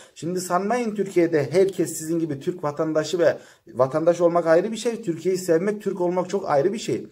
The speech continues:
İstanbul çok farklı bir il. İstanbul'u çoğu kişi gitmedi, görmedi, yaşamadı, bilmiyor. İstanbul'da bir sürü, bir sürü Yahudi ve, e, Yunan mezarlıkları var.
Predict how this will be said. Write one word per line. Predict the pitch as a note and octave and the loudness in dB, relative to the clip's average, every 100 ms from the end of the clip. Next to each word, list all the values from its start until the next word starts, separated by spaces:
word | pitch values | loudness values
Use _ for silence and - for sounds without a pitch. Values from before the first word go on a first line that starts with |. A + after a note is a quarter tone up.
| _ - | _ -18
İstanbul | - D#3 E3 F3 | -8 -4 -2 -2
çok | F3+ F3+ | 0 -2
farklı | - E3 - A#3+ | 2 0 0 -6
bir | A3 | -6
il. | - C#3 G#2 - - - | -4 -4 -6 -8 -20 -20
İstanbul'u | - C#3 D#3+ E3+ F3 | -6 -2 0 2 0
çoğu | F3+ F#3 | 4 4
kişi | F#3 - E3 | 4 -4 -8
gitmedi, | E3 F3+ F3 F3 | -4 -2 0 4
görmedi, | E3+ F3 F3 | 4 4 4
yaşamadı, | E3 D#3 F3+ F3 E3+ | 2 2 0 2 2
bilmiyor. | F#3 A3+ A3+ D3 - - - | 2 2 0 0 -4 -20 -16
İstanbul'da | B2 - D3+ E3 F3 E3+ F#3+ E3+ | -14 -4 -2 0 0 4 4 4
bir | G3+ A#3 A#3 A3 G#3+ | -2 -4 -4 -2 -2
sürü, | F3+ - G3 C4 D#4 - _ _ C#3+ | -4 -4 -2 -2 -6 -14 _ _ -8
bir | G3+ A#3+ | -4 -2
sürü | - G3 G3 C4 - - _ _ _ _ _ _ | -2 0 0 0 -6 -18 _ _ _ _ _ _
Yahudi | B2+ C#3 C#3 E3+ F3+ A#3+ G#3+ | -2 2 4 4 2 0 4
ve, | G#3 C4 C4 - _ - | 6 6 2 -14 _ -10
e, | B2+ C3 | -4 -2
Yunan | B2+ D3 F#3 G#3+ | 0 2 2 4
mezarlıkları | F#3+ F3 F#3 F#3 F3+ F3 A3+ | 4 4 4 2 2 2 2
var. | G3+ - - | 0 -2 -10